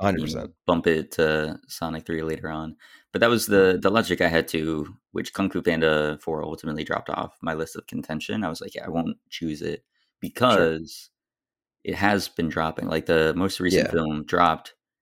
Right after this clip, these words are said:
Speaker 2: from the previous one.
Speaker 1: For sure.
Speaker 2: Um, so it made five hundred twenty-one million,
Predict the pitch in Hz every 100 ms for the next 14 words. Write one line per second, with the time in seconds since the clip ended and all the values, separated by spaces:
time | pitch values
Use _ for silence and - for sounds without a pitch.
0 | _ - - 117 135 95 76 - 82 80
1 | 101 104 - _ _ _ _ _ 78 76
2 | 80 - 87 87 87 87 90 87 80 -
3 | 85 82 80 80 78 - 82 87